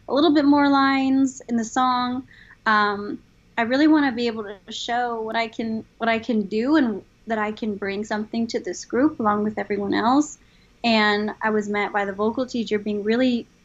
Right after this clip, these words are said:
really mean and just saying, like, "You should be grateful you're here. You have a opportunity that millions of girls, uh, would be dying to be in," kinda met with that shame and guilt when I had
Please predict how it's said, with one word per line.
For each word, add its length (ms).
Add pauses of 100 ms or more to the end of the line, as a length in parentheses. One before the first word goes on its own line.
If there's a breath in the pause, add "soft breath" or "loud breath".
really 240
mean 540
and 120
just 220
saying, 240
like, 260 (240)
"You 120
should 180
be 160
grateful 400
you're 260 (100)
here. 260
You 220
have 140
a 220 (160)
opportunity 560
that 140
millions 400
of 120
girls, 520 (340 loud breath)
uh, 180
would 280
be 340 (760)
dying 360
to 120
be 300
in," 240
kinda 300
met 200
with 200
that 180 (380)
shame 400
and 200
guilt 460
when 240
I 220
had 420